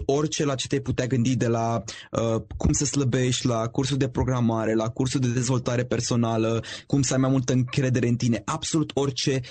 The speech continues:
este pe Udemy. Deci să nu creadă ascultatorii că trebuie să ne limităm la cunoștințe, să zic eu, tehnice,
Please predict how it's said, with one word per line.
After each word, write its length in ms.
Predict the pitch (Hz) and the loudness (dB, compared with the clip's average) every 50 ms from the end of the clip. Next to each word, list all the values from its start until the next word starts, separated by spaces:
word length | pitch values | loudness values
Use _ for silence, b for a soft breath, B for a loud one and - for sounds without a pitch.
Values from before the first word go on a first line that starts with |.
| B B | B B
este 260 | B 123 123 - 127 | B -2 0 0 -2
pe 160 | 123 - 127 127 | 0 2 2 2
Udemy. 280 | 127 120 120 117 113 110 | 4 4 4 2 2 2
Deci 200 | 104 113 - - | 2 0 0 -2
să 280 | - - - - 139 | -2 -2 -2 0 2
nu 280 | 135 143 151 160 156 - _ - | 2 4 2 2 0 -4 _ -2
creadă 260 | - 156 143 143 139 | -2 0 0 0 0
ascultatorii 500 | 139 131 - 135 135 139 127 143 147 143 | -2 -2 -2 -2 -2 0 0 0 0 0
că 80 | 123 143 | 0 0
trebuie 240 | 131 135 131 139 | 0 2 0 0
să 120 | 127 - 139 | 2 2 2
ne 80 | 131 | 2
limităm 560 | 127 127 127 127 127 127 - 139 135 139 135 127 | 4 4 4 2 2 2 2 2 2 4 4 4
la 280 | 123 123 123 123 120 120 B B B B B | 2 2 2 0 -2 -4 B B B B B
cunoștințe, 420 | - 131 131 - - 139 - 135 | 0 2 2 2 2 0 0 2
să 100 | 120 127 | 0 2
zic 200 | 117 120 131 123 139 | 2 2 2 2 2
eu, 80 | 120 | 0
tehnice, 720 | 120 - - 135 131 127 - 131 123 123 - 135 120 117 | 0 0 0 -2 -2 0 2 2 2 2 2 0 0 -2